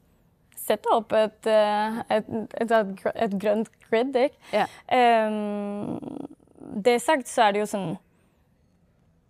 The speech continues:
Speaker 1: altså, det vil i hvert fall jeg personlig si, at sånn, vi,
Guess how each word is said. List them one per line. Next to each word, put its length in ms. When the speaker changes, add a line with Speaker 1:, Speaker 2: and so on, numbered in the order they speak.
Speaker 1:
altså, 200
det 140
vil 100
i 100
hvert 140
fall 140
jeg 200
personlig 460
si, 360
at 200
sånn, 400
vi, 140